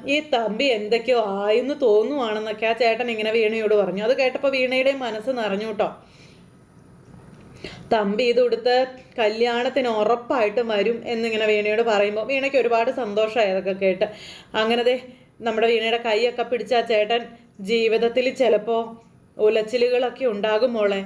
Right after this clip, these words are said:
അതെല്ലാം തരണം ചെയ്ത് മുന്നോട്ട് പോകണമെന്നൊക്കെ പറഞ്ഞു. "ആ അമ്മയുടെ നന്മ നിന്നിലുണ്ട് മോളെ, നീ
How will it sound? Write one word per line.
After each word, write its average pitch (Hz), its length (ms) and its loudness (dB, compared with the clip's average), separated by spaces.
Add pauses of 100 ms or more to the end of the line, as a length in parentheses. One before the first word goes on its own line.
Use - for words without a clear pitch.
(120)
അതെല്ലാം 208 520 0
തരണം 220 380 -2
ചെയ്ത് 233 220 2
മുന്നോട്ട് 208 400 -2
പോകണമെന്നൊക്കെ 220 600 0
പറഞ്ഞു. 196 360 0 (540)
"ആ 202 220 -2
അമ്മയുടെ 226 380 0
നന്മ 208 300 -2
നിന്നിലുണ്ട് 208 580 0
മോളെ, 190 280 -2 (120)
നീ 190 160 -6